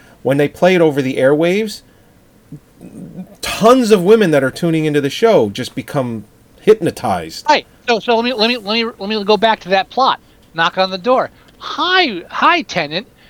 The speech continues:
Speaker 2: Hey, we just had drinks the other night. Here's this record. You should play it at your radio station." There, I just solved that for you.
Speaker 1: There you go. <laughs>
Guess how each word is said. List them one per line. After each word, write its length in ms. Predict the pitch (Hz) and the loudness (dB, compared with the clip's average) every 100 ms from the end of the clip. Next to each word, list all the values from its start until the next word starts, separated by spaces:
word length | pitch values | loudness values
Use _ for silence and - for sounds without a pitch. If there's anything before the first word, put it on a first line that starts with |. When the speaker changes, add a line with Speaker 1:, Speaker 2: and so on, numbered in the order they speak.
| _ _ | _ _
Speaker 2:
Hey, 460 | - 349 359 175 | 0 2 2 -2
we 160 | 139 196 | -4 -6
just 140 | 247 | -2
had 160 | 233 254 | 0 0
drinks 240 | 190 220 - | 0 -2 0
the 60 | |
other 100 | 180 | 0
night. 260 | 170 170 190 - | 0 -2 -4 -16
Here's 360 | - 302 381 269 | -6 0 0 0
this 200 | 254 - | -2 2
record. 380 | 269 277 156 - - | 0 0 -6 -10 -12
You 140 | - 226 | -4 -2
should 200 | - 196 | -2 -2
play 220 | 220 214 | 0 2
it 80 | 190 | 2
at 120 | 190 | -2
your 140 | 175 | -2
radio 320 | 180 202 208 180 | -2 -2 -2 -4
station." 480 | - 160 131 127 - _ | -4 -6 -6 -12 -18 _
There, 120 | 170 | -6
I 80 | 139 | -4
just 140 | 135 | -4
solved 220 | - 131 117 | -4 -4 -6
that 120 | 104 | -8
for 140 | 98 | -8
you. 80 | 110 | -6
Speaker 1:
There 160 | 117 110 | 0 0
you 120 | 107 | 0
go. 320 | 95 85 80 - - - _ - - | -4 -8 -12 -20 -20 -20 _ -20 -20
<laughs> 800 | - - 110 - 110 - - | -20 -20 -20 -14 -14 -14 -16